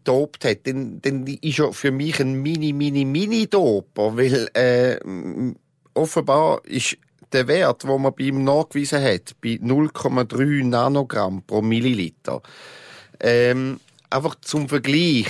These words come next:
ähm, der Wert, der Grenzwert beträgt aber fünf Nanogramm. Also, ähm, es ist etwa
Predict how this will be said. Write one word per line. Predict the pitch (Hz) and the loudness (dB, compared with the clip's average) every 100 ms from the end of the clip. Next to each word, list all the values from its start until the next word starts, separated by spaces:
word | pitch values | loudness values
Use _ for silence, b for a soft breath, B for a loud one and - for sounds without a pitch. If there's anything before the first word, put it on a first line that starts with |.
| - | 2
ähm, | 131 131 127 131 131 - _ _ _ _ _ _ _ _ _ _ _ _ | 4 6 4 0 -6 -12 _ _ _ _ _ _ _ _ _ _ _ _
der | - 117 | -4 0
Wert, | 131 180 101 - - - | 2 4 2 -2 -10 -8
der | |
Grenzwert | 123 123 160 - - 104 85 - | -2 0 0 -2 0 0 -2 -6
beträgt | 110 98 98 117 | -6 -2 -2 0
aber | - 104 110 | -2 -2 -2
fünf | - 170 202 - | 0 0 0 -2
Nanogramm. | 170 104 95 90 85 85 95 | -2 -2 -2 -4 -4 -4 -4
Also, | - 107 127 107 B B B - - | -2 0 0 -2 B B B -12 -2
ähm, | 113 113 117 120 123 110 _ | 2 2 2 -2 -2 -6 _
es | - 110 147 | -8 -4 -2
ist | 123 - - | -2 -4 -6
etwa | - 113 - | -8 -6 -4